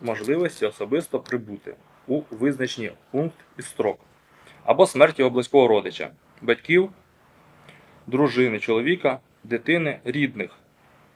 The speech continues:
брата, сестри, діда, баби або близького родича його дружини чи, відповідно, чоловіка.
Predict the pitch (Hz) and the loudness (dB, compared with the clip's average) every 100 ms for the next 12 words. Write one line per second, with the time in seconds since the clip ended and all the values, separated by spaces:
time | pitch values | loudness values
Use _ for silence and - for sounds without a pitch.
0 | - 120 135 113 98 - - 110 - 143 | -6 6 8 8 4 -6 -10 -10 -2 0
1 | 180 170 113 131 107 101 147 151 131 117 | 0 -6 -4 -2 0 6 6 6 0 -2
2 | 113 147 113 107 - 123 107 135 120 - | 2 0 0 -10 -2 0 2 0 -2 -4
3 | 104 110 120 - - _ 117 107 139 147 | -4 -4 -6 -10 -20 _ -12 -2 -2 -2
4 | 127 - 113 110 113 117 107 107 101 95 | -12 -8 -8 -6 -10 -10 -10 -8 -8 -12